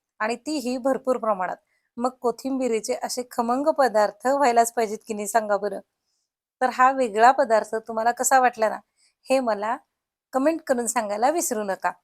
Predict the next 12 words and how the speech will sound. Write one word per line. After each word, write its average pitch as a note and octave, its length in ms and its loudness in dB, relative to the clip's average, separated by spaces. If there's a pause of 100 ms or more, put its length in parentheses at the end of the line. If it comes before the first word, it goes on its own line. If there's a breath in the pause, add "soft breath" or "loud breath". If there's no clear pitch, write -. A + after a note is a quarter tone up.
(320)
आणि G#3+ 200 -2
हो, G#3 220 -4
जेव्हा A#3 260 -2
व्हिडिओ B3 320 0
पूर्ण C4 320 2
बघाल A#3 320 2
ना G3 140 -6
तेव्हा G#3+ 260 -4
तुम्ही A#3 340 -6 (380)
चॅनल A3 320 2
नक्की B3 360 -6
सबस्क्राईब A3 440 -2